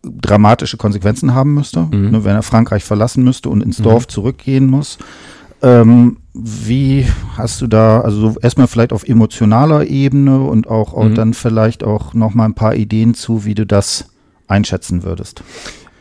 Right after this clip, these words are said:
Speaker 2: Wenn man jetzt auf die emotionale Ebene eingehen würde,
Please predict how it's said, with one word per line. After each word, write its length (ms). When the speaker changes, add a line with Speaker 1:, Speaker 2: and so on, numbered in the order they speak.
Speaker 2:
Wenn 500
man 100
jetzt 160
auf 100
die 140
emotionale 760
Ebene 380
eingehen 420
würde, 320